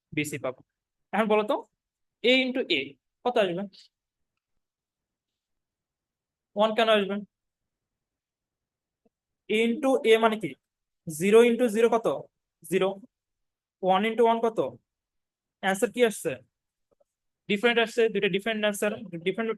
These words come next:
অ্যান্সার হলে অ্যান্সার কি আসবে? এ আসবে। সে অ্যান্সার কত? এ। এসি, এবি, বিসি। বাকিগুলো চেঞ্জ করলাম না। ওকে, এখন আমি বলতেছি এখানে আমি এ কমন নেব। এ কমন নিলে ওয়ান প্লাস কি থাকবে?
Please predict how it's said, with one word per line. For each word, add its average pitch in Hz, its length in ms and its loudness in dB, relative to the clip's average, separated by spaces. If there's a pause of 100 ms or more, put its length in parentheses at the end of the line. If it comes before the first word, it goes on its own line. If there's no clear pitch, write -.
অ্যান্সার 196 240 -2
হলে 226 120 2 (120)
অ্যান্সার 196 240 -2
কি 226 140 2
আসবে? 147 160 -6 (840)
এ 202 120 4
আসবে। 175 180 -2 (240)
সে - 80 -12
অ্যান্সার 180 240 -2
কত? - 120 -4 (1040)
এ। - 20 -4 (1800)
এসি, 196 260 -4 (1300)
এবি, 156 220 -2 (680)
বিসি। 156 240 -4 (140)
বাকিগুলো 240 360 2
চেঞ্জ 208 220 0
করলাম 143 260 -4
না। - 40 -20 (680)
ওকে, 170 140 -4 (520)
এখন 214 160 0
আমি 262 120 2
বলতেছি 254 200 4
এখানে 262 180 0
আমি 262 80 0 (120)
এ 214 120 6
কমন 170 280 0
নেব। 127 100 -10 (240)
এ - 100 0
কমন 233 200 0
নিলে 240 180 6
ওয়ান 208 180 6
প্লাস 226 200 0
কি 254 100 -10
থাকবে? 190 200 -4